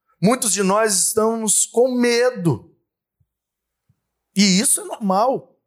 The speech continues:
plenamente normal. Portanto, nós precisamos, mais do que nunca, de uma palavra de Deus para que a gente possa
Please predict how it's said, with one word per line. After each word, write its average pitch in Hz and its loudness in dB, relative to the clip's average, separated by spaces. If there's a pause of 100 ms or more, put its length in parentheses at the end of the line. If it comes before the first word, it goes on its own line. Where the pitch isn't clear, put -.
plenamente 220 0
normal. - -20 (1400)
Portanto, 226 0
nós 226 0
precisamos, 208 -2 (120)
mais 196 2
do 208 -4
que 196 -2
nunca, 156 -2 (800)
de 139 -2
uma 226 2
palavra 220 0
de 170 -2
Deus 185 0
para 202 -2
que 202 -6
a 196 0
gente 185 -2
possa 190 -2